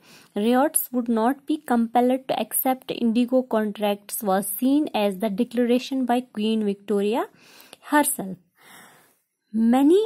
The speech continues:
intellectuals too supported the riots by writing about their misery, the tyranny of the planters and the horror of the system. In March eighteen fifty-nine, thousands of riots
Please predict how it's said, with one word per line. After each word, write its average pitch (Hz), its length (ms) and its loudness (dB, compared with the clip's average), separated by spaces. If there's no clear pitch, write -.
intellectuals 285 1080 2
too 370 300 2
supported 214 680 0
the 202 140 2
riots 202 500 0
by 208 300 0
writing 254 420 0
about 262 380 0
their 240 180 0
misery, 220 600 2
the 208 140 -2
tyranny 302 580 4
of - 280 0
the 190 300 -2
planters 254 640 2
and 208 220 -2
the 220 80 -2
horror 262 440 0
of 202 160 2
the 233 80 -8
system. 190 560 -4
In 220 180 0
March 277 420 2
eighteen 285 320 0
fifty-nine, 214 720 -2
thousands 277 540 0
of 277 180 0
riots 220 480 0